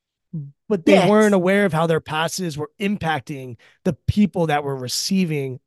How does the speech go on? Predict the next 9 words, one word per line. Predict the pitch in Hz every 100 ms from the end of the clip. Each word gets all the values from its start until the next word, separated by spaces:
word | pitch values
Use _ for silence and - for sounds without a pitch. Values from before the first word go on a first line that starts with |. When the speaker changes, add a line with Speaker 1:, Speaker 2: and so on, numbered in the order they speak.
| _
Speaker 1:
the | 135
pass. | 120 - 143 127 - - - - - - - -
And | 190 180
so | 202 185 180 -
maybe | 180 165 175 208
we | 208 190
can | 180
talk | 165 156 180
about | 151 139 131